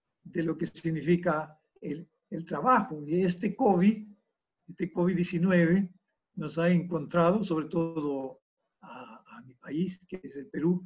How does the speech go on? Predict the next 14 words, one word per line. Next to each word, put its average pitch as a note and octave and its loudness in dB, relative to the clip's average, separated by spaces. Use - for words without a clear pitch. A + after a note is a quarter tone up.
nos D#3 -12
ha E3+ -4
encontrado C#3+ -6
débiles E3 2
y, B3 0
eh, D#3 -4
este, - -8
se - -4
está F#3+ -4
ensañando, G3+ 0
porque, C#3+ -4
eh, C3+ -14
la C3+ -10
pandemia E3+ 0